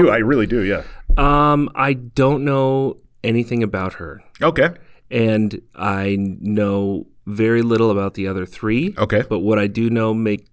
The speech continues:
Speaker 2: makes me think that they might be, um, I might not strike them as particularly impressive,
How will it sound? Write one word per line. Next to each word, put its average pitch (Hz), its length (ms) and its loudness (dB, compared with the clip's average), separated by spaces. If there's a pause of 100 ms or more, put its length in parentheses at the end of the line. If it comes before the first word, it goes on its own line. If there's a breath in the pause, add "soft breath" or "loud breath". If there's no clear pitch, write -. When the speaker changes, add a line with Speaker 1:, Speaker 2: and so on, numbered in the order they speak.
(160)
Speaker 2:
makes 101 380 -4
me 101 120 -2
think 104 240 -4
that 98 140 -10
they 95 140 -4
might 92 360 -8
be, 90 560 -10 (800 soft breath)
um, 85 640 -10 (1400 soft breath)
I 120 160 0
might 123 280 2
not 107 380 -2
strike - 520 -4
them 101 260 -2
as 95 280 -6
particularly 98 1000 -6
impressive, 143 800 -8